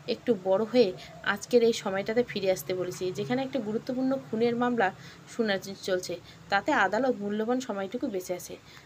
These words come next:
দময়ন্তী হাসেন, তারপর মাথা নেড়ে বলেন, "আমি আর বেশি সময় নিব না, তবে এই কেসের ক্ষেত্রে আপনি শৈশবের কথা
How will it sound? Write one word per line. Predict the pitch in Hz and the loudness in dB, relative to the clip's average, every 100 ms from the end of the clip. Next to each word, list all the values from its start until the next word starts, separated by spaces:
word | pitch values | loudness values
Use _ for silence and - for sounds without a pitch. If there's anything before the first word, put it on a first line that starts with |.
| - 202 | -14 -2
দময়ন্তী | 202 202 226 262 | 0 0 -2 -4
হাসেন, | - 185 - 180 - - - | -4 -8 -8 -10 -12 -20 -6
তারপর | 202 190 214 | -4 -2 -2
মাথা | 208 185 208 | -2 -4 -4
নেড়ে | 202 202 | -6 -4
বলেন, | 202 262 247 - - - | -2 -2 -2 -6 -18 -6
"আমি | 220 247 311 | 0 2 2
আর | |
বেশি | 254 226 - | 2 0 -2
সময় | 247 262 277 | -4 -2 0
নিব | 214 180 | 0 -2
না, | 170 - - - | -6 -10 -18 -12
তবে | - 214 | -6 -4
এই | - 202 | 0 0
কেসের | 220 247 269 | 0 0 0
ক্ষেত্রে | 269 262 254 | -2 -2 0
আপনি | 214 247 | 0 -2
শৈশবের | 240 202 202 226 233 | -2 -4 -4 -4 -2
কথা | 240 247 202 | -2 -2 -2